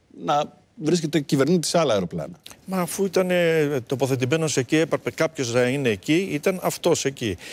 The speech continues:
Speaker 2: Ε, ήταν η τελευταία του πτήση για να πάει στα άλλα τα αεροσκάφη. Θα μου πείτε γιατί δεν είχε εκπαιδευόμενο για να κάνει την εκπαίδευση. Προβλέπεται και για αυτούς τους εκπαιδευτές,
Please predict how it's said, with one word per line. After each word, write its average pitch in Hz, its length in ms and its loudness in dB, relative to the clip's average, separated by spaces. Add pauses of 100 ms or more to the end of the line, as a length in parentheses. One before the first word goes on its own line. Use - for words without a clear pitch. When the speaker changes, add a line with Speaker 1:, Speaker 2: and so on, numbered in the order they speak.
(200)
Speaker 2:
Ε, 117 220 2
ήταν 160 200 2
η 143 60 0
τελευταία 131 420 2
του 110 100 -4
πτήση 190 300 0
για 180 120 0
να 160 100 0
πάει 175 140 2
στα 170 220 0
άλλα 151 160 2
τα 123 100 0
αεροσκάφη. 104 420 0
Θα 113 120 -2
μου 117 120 -4
πείτε 160 220 -2
γιατί 143 260 0
δεν 165 140 2
είχε 165 180 0
εκπαιδευόμενο 156 680 0
για 139 100 0
να 135 60 0
κάνει 151 140 2
την 156 100 -6
εκπαίδευση. 151 440 0 (380)
Προβλέπεται 139 680 0
και 127 160 -8
για 123 100 4
αυτούς 143 360 0
τους 117 200 -4
εκπαιδευτές, 113 760 2